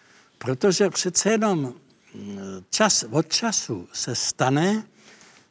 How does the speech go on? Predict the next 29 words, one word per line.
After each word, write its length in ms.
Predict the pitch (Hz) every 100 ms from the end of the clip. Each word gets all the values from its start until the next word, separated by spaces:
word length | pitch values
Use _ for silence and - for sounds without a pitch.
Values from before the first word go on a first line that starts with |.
| -
že 200 | 151 151
nějaká 600 | 143 190 233 - 185 156
ta 160 | 151
soudní, 640 | 131 - 180 202 180 156
civilní 580 | 123 - 160 165 160 156
nebo 280 | 147 131 120
trestní 480 | 117 - 185 - 151
kauza 400 | - 202 185 156
doputuje 600 | 135 139 214 190 208 196
k 80 | -
nám 300 | 143 156 180
na 120 | 185
ústavní 640 | 175 151 - 190 185 202 196
soud 540 | - 120 117 80 135 - - _ _ _ _ - - - -
a 100 | -
někoho 800 | 156 175 226 226 - 269 226 - 233
z 120 | -
účastníků 840 | 185 190 226 208 - 226 - 220
někdy 500 | 170 151 233 208 170
zastupoval 600 | 139 180 - 226 196 208
někdo 360 | 175 190 190 208
z 120 | -
té 300 | - 202 220 - - -
advokátní 640 | 156 202 190 202 185 202
kanceláře, 520 | 170 185 - 196 175 180
kde 160 | 175
jsem 220 | 160 180
též 240 | 165 180 165
seděl. 440 | - 170 147 107